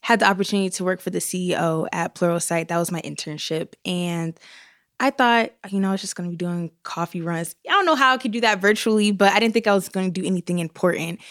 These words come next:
And then during that summer, of course, we had George Floyd's death, and that started all the riots and protests. So,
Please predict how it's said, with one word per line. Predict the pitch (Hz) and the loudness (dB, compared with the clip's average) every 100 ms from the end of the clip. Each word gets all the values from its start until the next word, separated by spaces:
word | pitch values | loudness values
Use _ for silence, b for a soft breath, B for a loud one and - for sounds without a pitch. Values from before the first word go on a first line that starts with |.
| B - | B -2
And | 202 202 | 0 4
then | 220 208 | 4 2
during | 202 208 196 | 2 4 4
that | 180 180 | 2 0
summer, | 185 175 | 0 0
of | 175 - | -2 -2
course, | 185 - | -4 -2
we | 180 | -6
had | 165 170 165 165 B B B _ - | -4 -2 -2 -6 B B B _ -8
George | 180 180 175 - | 2 4 2 0
Floyd's | - 180 175 175 | -2 0 2 0
death, | 165 175 160 - - | -4 -2 -2 -4 -6
and | 180 | -4
that | 175 | -2
started | 175 165 | -2 0
all | - 170 | -2 -2
the | 165 160 | -4 -6
riots | 160 156 - | -6 -6 -6
and | 180 | -8
protests. | - 170 165 - 170 - - | -2 -2 -2 -2 -4 -4 -6
So, | - 175 175 175 | -2 0 2 0